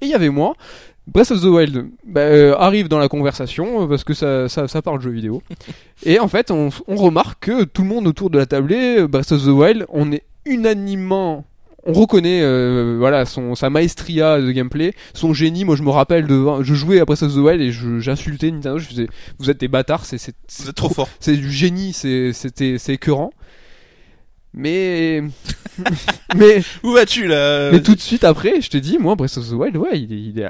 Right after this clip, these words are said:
Speaker 1: incroyable, mais, euh, c'est pas mon préf-, enfin, c'est, c'est, déjà, il est absolument pas dans mon top des, des Zelda, absolument pas. Il était pas mon jeu de l'année à l'époque. Et, euh, il, il y a un truc, il est un peu vide.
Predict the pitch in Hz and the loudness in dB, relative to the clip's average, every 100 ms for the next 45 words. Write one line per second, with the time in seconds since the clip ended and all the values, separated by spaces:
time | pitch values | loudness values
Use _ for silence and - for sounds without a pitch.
0 | - 151 156 110 131 196 254 151 147 262 | -2 -2 -2 -2 0 0 0 0 0 0
1 | 185 135 _ _ _ _ - - - - | 0 -2 _ _ _ _ -20 -12 -8 -4
2 | 120 131 143 156 - 170 - 135 120 - | -4 -4 -4 -4 -4 -12 -6 -6 -6 -10
3 | 131 160 160 208 165 127 123 120 - 175 | -10 2 6 6 6 2 0 -2 -2 -2
4 | 165 160 143 131 131 147 139 127 123 113 | 0 0 0 -2 -6 -6 -4 -2 -2 -4
5 | 110 113 113 110 151 - - 175 160 139 | -6 -8 -8 -8 -10 -12 -4 -2 -2 -4
6 | 131 156 - - - - - - 151 - | -6 -8 -12 -20 -20 -18 -14 -6 -4 -2
7 | 139 190 180 151 147 135 135 131 127 - | 0 2 0 0 0 0 0 -2 -2 -6
8 | - - _ _ - - 175 277 160 131 | -10 -16 _ _ -16 -2 0 4 4 4
9 | 127 127 135 139 131 151 147 220 254 196 | 0 -4 -10 -14 -10 -4 0 2 0 -2
10 | - 269 - 139 131 139 - 233 139 151 | 0 0 0 -4 -2 -2 -2 -4 -4 -8
11 | 170 147 135 | -4 0 0